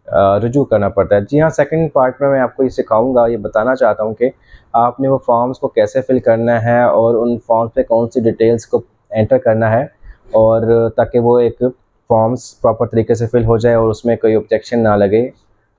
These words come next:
अ, जी हाँ नाज़रीन, आपने अपने जितने भी certificates हैं, सबसे पहले तो आपने ये identify करना है कि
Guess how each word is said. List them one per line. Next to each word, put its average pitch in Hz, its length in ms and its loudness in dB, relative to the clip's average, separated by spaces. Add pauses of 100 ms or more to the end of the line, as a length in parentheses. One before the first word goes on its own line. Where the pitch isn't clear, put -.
(120)
अ, 123 80 4
जी 139 140 2
हाँ 151 120 2
नाज़रीन, 143 340 0
आपने 131 800 0
अपने 120 640 0
जितने 135 400 -2
भी 143 160 0
certificates 104 640 -2
हैं, 101 80 0
सबसे 131 300 -2
पहले 135 220 2
तो 135 120 -2
आपने 127 420 0
ये 127 100 2
identify 120 460 0
करना 113 260 -2
है 113 100 0
कि 135 220 -2